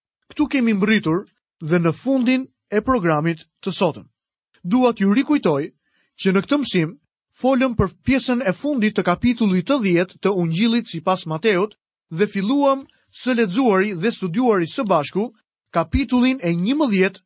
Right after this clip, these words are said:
të këtij Ungjilli. Dua t'ju rikujtoj se tema e kapitullit të njëmbëdhjetë ishte: "Jezusi vazhdon shërbesën e tij, pyetet nga dishepujt e Gjonit,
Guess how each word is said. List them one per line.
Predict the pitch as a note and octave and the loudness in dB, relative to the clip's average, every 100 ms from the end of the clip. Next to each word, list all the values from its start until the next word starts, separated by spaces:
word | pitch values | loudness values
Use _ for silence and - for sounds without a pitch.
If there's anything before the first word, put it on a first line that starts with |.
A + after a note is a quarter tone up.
| _ | _
të | F3+ F3+ | -6 -2
këtij | G#3+ | -2
Ungjilli. | G3+ F3+ D3+ A#2+ F2 _ _ _ _ | 0 0 0 -4 -6 _ _ _ _
Dua | F3 B3+ B3+ | -2 0 2
t'ju | G#3 G#3 | 2 0
rikujtoj | A#3+ D4 A#3+ D#3 B2+ - _ _ _ | 2 -2 -2 -2 -2 -8 _ _ _
se | - E3+ | -8 -6
tema | - A#3+ A3+ A3 | 0 0 2 0
e | F#3+ | 0
kapitullit | E3+ - A3 G#3+ F#3 E3+ | -2 0 0 2 0 0
të | D#3 | -2
njëmbëdhjetë | B3 C4+ F#3+ E3 F3+ _ _ _ | -2 0 2 0 -2 _ _ _
ishte: | A#3 A#3 G#3+ | -6 -2 0
"Jezusi | G3 D#3+ B3+ C4 C4+ - C4+ | 0 0 0 0 -2 -2 -4
vazhdon | F3+ F3 E3 D#3 C4+ | 0 0 0 -2 -2
shërbesën | B3+ A#3+ F#3 C4+ - C4+ | 0 0 2 0 0 -4
e | C4+ | -2
tij, | F3 C3 C#3 _ _ _ _ _ _ | -4 -6 -8 _ _ _ _ _ _
pyetet | - C4+ A#3 G#3+ G#3 | 0 2 2 0 0
nga | F3+ | -2
dishepujt | D#3+ E3 - C4+ C4+ C#4 | 0 -2 -2 0 0 0
e | |
Gjonit, | F3+ C3+ C3+ G3+ | 0 0 -2 -6